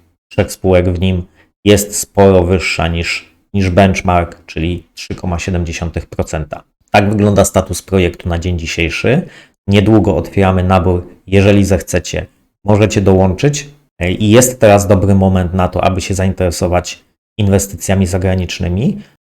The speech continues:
Ostatnio ceny mocno spadły. Naszym zdaniem jeszcze będą niżej w dwa tysiące dwudziestym trzecim roku.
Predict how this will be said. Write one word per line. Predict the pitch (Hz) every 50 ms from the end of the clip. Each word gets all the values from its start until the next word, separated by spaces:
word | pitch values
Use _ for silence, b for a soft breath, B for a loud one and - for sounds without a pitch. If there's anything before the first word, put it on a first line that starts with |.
| _ _ -
Ostatnio | 123 - - 110 104 - - 95 90
ceny | - - 104 95 92 87 90
mocno | 92 101 110 120 120 - - 101
spadły. | 95 - - 90 82 82 82 85 90 107 127 127 - _ -
Naszym | 98 98 101 101 101 - 101 95
zdaniem | 90 90 98 92 90 85 87
jeszcze | 87 90 95 104 101 - - 101
będą | 90 90 92 90 87 90 90
niżej | 92 95 92 90 90 90 87 85 82 - -
w | 92 92
dwa | 87 85 95 95
tysiące | - 98 - - 87 82 - 85
dwudziestym | 82 90 90 90 82 - - 87
trzecim | 82 - - 87 - - 90
roku. | 82 82 78 - - 104 120 147 143 B